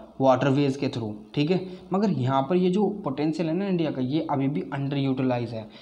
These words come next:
हम कितना cover कर रहे हैं, अगर हम इन्हें सबको काउ-, count करें तो कितना हो जाएगा? दो सौ पाँच यहाँ पर है, एक हज़ार अठहत्तर यहाँ पर है, पाँच सौ अट्ठासी यहाँ पर है, इसको ही मान लीजिए कि ये पूरा, पूरा सात सौ हो गया,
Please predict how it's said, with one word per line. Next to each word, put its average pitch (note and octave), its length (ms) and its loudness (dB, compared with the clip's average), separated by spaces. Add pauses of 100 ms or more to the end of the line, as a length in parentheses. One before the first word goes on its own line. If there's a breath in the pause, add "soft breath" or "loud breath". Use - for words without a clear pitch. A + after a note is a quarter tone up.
(140)
हम E3+ 100 2
कितना F3+ 380 0
cover F#3 260 2
कर F3+ 140 2
रहे F3 160 2
हैं, G3 300 -2 (120)
अगर E3 200 2
हम F3+ 340 0
इन्हें F3 300 0
सबको C#3 380 0
काउ-, D3+ 460 -2
count D#3 300 2
करें A2+ 280 -2 (320 loud breath)
तो F#3 60 0
कितना G#3+ 340 2
हो C#3 180 0
जाएगा? A#2 280 -4
दो C#3+ 200 2
सौ E3 140 0
पाँच F3 320 -2
यहाँ D#3 100 0
पर F3 180 -2
है, F3+ 80 2
एक C#3+ 260 -2
हज़ार D3+ 380 2 (280 loud breath)
अठहत्तर D3 380 0
यहाँ C3+ 180 2
पर D3 200 0
है, E3+ 140 0
पाँच C#3 360 0
सौ D3+ 80 -2
अट्ठासी C#3+ 340 -2
यहाँ B2+ 260 -2
पर D#3 100 0
है, F3 60 0
इसको E3+ 300 -2
ही F3 60 2
मान E3 200 0
लीजिए D#3+ 300 2 (300 loud breath)
कि E3+ 60 2
ये E3 80 4
पूरा, E3 280 2
पूरा D#3+ 240 2
सात D3 420 0
सौ F#3+ 60 0
हो D#3+ 140 2
गया, E3+ 200 2